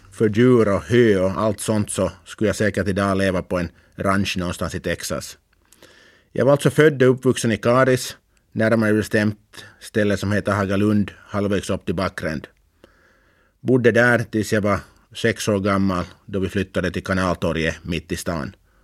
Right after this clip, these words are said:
Och det blev väl barndomshem med det. I Karis tog jag studenten från Karis Bildningsgymnasium nittonhundraåttiosex. Det att bo på landet har präglat mig på ett sätt så att jag är både avslappnad, trivs med en enkel livsstil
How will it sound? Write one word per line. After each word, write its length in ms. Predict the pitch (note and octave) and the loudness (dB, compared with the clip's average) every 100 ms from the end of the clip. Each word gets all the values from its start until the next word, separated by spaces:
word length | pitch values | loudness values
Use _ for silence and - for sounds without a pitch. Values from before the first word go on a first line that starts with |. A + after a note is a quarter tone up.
| _ | _
Och 120 | - | -8
det 100 | F2+ | -4
blev 200 | F2 F2+ | -2 -2
väl 140 | E2+ D#2+ - _ | -2 -6 -10 _
barndomshem 800 | - F2 F2 F2 E2+ E2 - D2+ | -8 -2 -2 -2 -4 -6 -6 -6
med 100 | C#2+ | -6
det. 160 | D2+ D2 _ _ _ _ - _ - _ _ _ _ _ _ _ - | -6 -10 _ _ _ _ -20 _ -20 _ _ _ _ _ _ _ -8
I 80 | B2 | 2
Karis 340 | C#3+ D#3 C#3+ | 4 6 4
tog 140 | - C#3 | 6 4
jag 80 | |
studenten 680 | B2+ A#2+ B2+ C3 - A#2+ A2 - | 6 4 4 2 4 2 2 -4
från 140 | - G#2 | -6 0
Karis 300 | A2+ A2 F2+ | 2 2 2
Bildningsgymnasium 960 | G#2+ G#2 F#2+ G2 G2 G2 - F#2 E2+ - | 0 0 0 0 2 0 0 -2 -2 -6
nittonhundraåttiosex. 1040 | F#2 F#2 - F2+ F2 - - E2 - - - _ _ _ _ _ - _ _ - | -6 -4 -4 -4 -6 -6 -6 -6 -6 -10 -12 _ _ _ _ _ -20 _ _ -2
Det 120 | D3 | 0
att 100 | C#3 | 4
bo 140 | D#3 | 2
på 120 | D3 | 6
landet 520 | B2+ C3+ C3+ A#2 G#2+ F#2 - | 6 6 6 4 2 -2 -8
har 140 | - | -6
präglat 360 | G#2 A#2 A2 G2+ | 0 2 2 2
mig 160 | G2 F#2+ | 0 0
på 160 | G#2+ | 0
ett 100 | F#2+ | -2
sätt 280 | - G#2 - | 0 -2 0
så 80 | G#2 | -4
att 100 | F#2 | 0
jag 80 | F#2 | 0
är 40 | |
både 280 | F#2 G2 G2 | 2 0 2
avslappnad, 680 | B2 A#2 A#2 A2 A2+ A2 G2 - | 0 0 -2 0 0 -2 -4 -12
trivs 440 | - A2+ A#2+ F#2+ G#2 | -6 0 0 0 -2
med 160 | G2+ | 0
en 80 | G2+ | 0
enkel 380 | G#2 G2+ G#2+ F#2+ | 0 -2 -2 0
livsstil 560 | F#2 F#2 - F2 D#2+ | 0 -4 -4 -6 -6